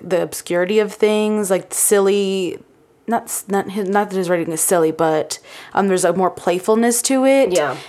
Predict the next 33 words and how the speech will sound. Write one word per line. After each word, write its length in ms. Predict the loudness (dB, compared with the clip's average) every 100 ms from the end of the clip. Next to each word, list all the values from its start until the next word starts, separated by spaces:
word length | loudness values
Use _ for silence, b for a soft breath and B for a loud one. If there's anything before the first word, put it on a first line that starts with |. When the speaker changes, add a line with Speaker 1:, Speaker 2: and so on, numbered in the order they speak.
| 0
Speaker 1:
Um, 200 | 2 4
in 100 | 2
his 140 | 2
book, 260 | 2 2 2
it 140 | 2
is 180 | 4 2
playful, 440 | 0 2 4 2
but 260 | 2 2 2
a 80 | 0
much 300 | 0 -2 -2
more 180 | 0 0
serious 800 | 0 0 0 2 2 2 0 -4 -10 _ -14
and 160 | -10
more 240 | -4 -2 0
dark 320 | 0 -2 -2
tone 440 | 2 4 6 4 2
Speaker 2:
Mm-hmm. 380 | 0 -4 -6 -8
Speaker 1:
to 200 | -2 2
it. 400 | 4 2 0 -6 _ -6
Um, 380 | -2 -2 -4 -8 B B B
I 80 | -4
mean, 160 | 0 2
I'm 80 |
not 120 | 2 2
a 40 |
huge 360 | 0 -4 -4 -4
fan 220 | -2 -2
of 220 | -2 -4 -2
poetry, 640 | 2 2 0 -2 -2 0
so 220 | -2 0
I'm 140 | -2 0
not, 200 | -2 -2
like, 520 | 0 0 0 -4 -18